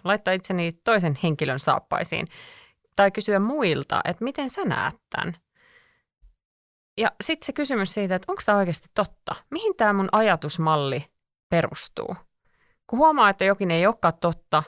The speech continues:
voi jatkaa sitten kysyen, että no, mikä sitten onkaan nyt mahdollista? En pysty heräämään aikaisin, niin kuin mä sanoin. Onks se totta? Mikä olisi mahdollista, jos mä heräisin aikaisin?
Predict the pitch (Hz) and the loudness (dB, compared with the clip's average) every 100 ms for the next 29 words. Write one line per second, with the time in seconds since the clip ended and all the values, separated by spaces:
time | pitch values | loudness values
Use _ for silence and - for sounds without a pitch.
0 | _ _ 180 175 175 151 151 165 - 151 | _ _ 2 2 0 -2 -2 -4 -6 -4
1 | 160 156 147 139 - 151 - _ 285 392 | -4 -2 -2 -2 -4 -4 -4 _ -4 -4
2 | - _ _ _ _ 226 320 381 - - | -4 _ _ _ _ -4 -2 -2 -2 -2
3 | 180 - 311 240 139 143 160 - 214 - | -2 0 -2 2 0 0 -2 -2 -4 -4
4 | - - 190 - - _ _ _ _ _ | -10 -10 -10 -8 -10 _ _ _ _ _
5 | _ _ _ _ _ _ 190 170 - 151 | _ _ _ _ _ _ 0 0 0 0
6 | 143 135 131 185 233 247 247 233 226 220 | 2 2 2 2 0 -2 -4 -6 -6 -4
7 | 220 202 202 196 _ _ _ _ _ _ | -2 0 -2 -6 _ _ _ _ _ _
8 | _ _ _ _ _ _ _ _ _ _ | _ _ _ _ _ _ _ _ _ _
9 | 202 - - 165 _ - - _ _ _ | -2 -2 -4 -6 _ -16 -18 _ _ _
10 | _ _ _ _ _ _ _ 233 262 269 | _ _ _ _ _ _ _ -6 0 0
11 | 185 202 180 - 160 208 214 160 131 143 | 2 2 0 0 2 2 2 -2 -2 -4
12 | 151 190 170 160 175 131 - 160 143 - | 0 0 0 0 0 -2 -4 -6 -6 -8
13 | - | -10